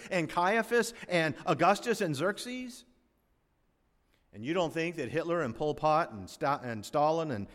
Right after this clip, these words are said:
and Mao, all atheists, by the way, were moved and motivated by the devil and his demons that destroyed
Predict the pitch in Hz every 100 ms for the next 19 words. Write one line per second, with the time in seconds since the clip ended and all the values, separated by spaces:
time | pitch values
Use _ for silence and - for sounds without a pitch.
0 | - 123 113 117 127 151 165 160 - -
1 | 139 180 185 175 185 185 147 117 117 117
2 | 113 113 113 113 113 110 - 123 131 123
3 | - - 120 135 180 208 196 151 123 117
4 | 117 170 175 165 160 156 131 127 120 110
5 | 120 147 147 120 120 101 120 123 127 123
6 | 113 107 - - 127 151 135 113